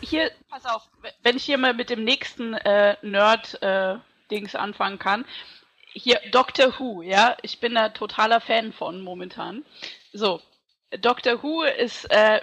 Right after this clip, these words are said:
Reboot oder neu aufgesetzt worden, äh, ist weitergegangen mit dem neunten Doktor und den zehnten und den elften, jetzt kommt dann im August der, der zwölfte. Ähm, und zum fünfzehnjährigen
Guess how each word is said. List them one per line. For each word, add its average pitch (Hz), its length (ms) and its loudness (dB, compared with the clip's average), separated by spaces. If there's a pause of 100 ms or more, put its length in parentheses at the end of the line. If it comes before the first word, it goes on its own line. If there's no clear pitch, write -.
(120)
Reboot 294 640 -6
oder 180 380 2 (180)
neu 208 380 2
aufgesetzt 247 960 -2
worden, 254 560 0
äh, 202 440 -6 (840)
ist - 200 -20
weitergegangen 233 800 2
mit 220 160 -8
dem 208 180 -6
neunten 240 520 0
Doktor 277 680 -2
und 208 140 -6
den 202 180 -8
zehnten 247 400 -8
und 214 140 -10
den 175 120 -6
elften, 247 380 0
jetzt 233 180 -6
kommt 214 240 -6
dann 214 100 -4
im 196 100 -6
August 196 340 -8
der, 190 240 -2
der 196 200 -12
zwölfte. 240 520 -4 (600)
Ähm, 220 480 4 (520)
und 233 300 -2
zum 247 160 -10
fünfzehnjährigen 247 1300 -2